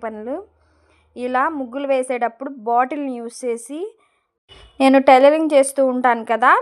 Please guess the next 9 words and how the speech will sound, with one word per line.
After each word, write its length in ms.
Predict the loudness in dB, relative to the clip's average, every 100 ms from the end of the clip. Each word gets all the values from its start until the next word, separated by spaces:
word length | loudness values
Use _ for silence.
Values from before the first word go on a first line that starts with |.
| -2
మిషన్ 400 | -6 -4 -4 -2 0
బాటిల్, 400 | 0 -2 -4 -6 -4
అందులో 360 | -4 -4 -2 0 0
వైట్ 220 | -4 -4 -4
పెయింట్ 280 | -2 -4 -8 _
పోసేసి, 460 | -8 -6 -6 -6 -10
ఇంకేం 300 | -8 -6 -4
కలపలేదండి, 680 | -6 -6 -6 -6 -6 -6 -4
ఆ 120 | -4